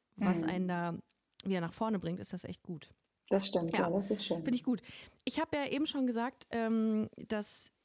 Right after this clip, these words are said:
Speaker 1: äh, du bist ein großes Vorbild in der Community. Ich hab sehr viel, ich hab, äh, letztens eine, einen Aufruf gemacht, ähm, bei Instagram und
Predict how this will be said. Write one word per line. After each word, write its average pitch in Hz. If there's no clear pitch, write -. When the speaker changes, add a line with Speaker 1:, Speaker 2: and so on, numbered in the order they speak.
Speaker 1:
äh, 190
du 208
bist 240
ein 226
großes 196
Vorbild 180
in 185
der 180
Community. 185
Ich 208
hab 185
sehr 190
viel, 202
ich 190
hab, -
äh, -
letztens 185
eine, 170
einen 170
Aufruf -
gemacht, -
ähm, 190
bei 185
Instagram 214
und 185